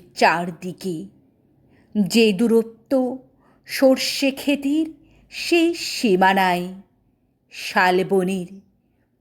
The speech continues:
নীলাঞ্জনে। থমকে গেল আমার সমস্ত মনটা। চেনা লোককে দেখলেম অচেনার গাম্ভীর্যে।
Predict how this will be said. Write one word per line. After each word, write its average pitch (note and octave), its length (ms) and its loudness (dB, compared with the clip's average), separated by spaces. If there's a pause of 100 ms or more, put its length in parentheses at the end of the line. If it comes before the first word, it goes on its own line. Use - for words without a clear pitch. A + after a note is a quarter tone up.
নীলাঞ্জনে। F3+ 1160 -2 (1160)
থমকে G#3 600 -2
গেল F#3 460 -4 (680)
আমার F#3 420 0
সমস্ত A3 960 -2
মনটা। G3 800 -4 (920)
চেনা A3 400 2
লোককে A#3+ 560 -4 (720)
দেখলেম G#3+ 840 0 (720)
অচেনার G3+ 680 2 (720)
গাম্ভীর্যে। G3+ 1160 0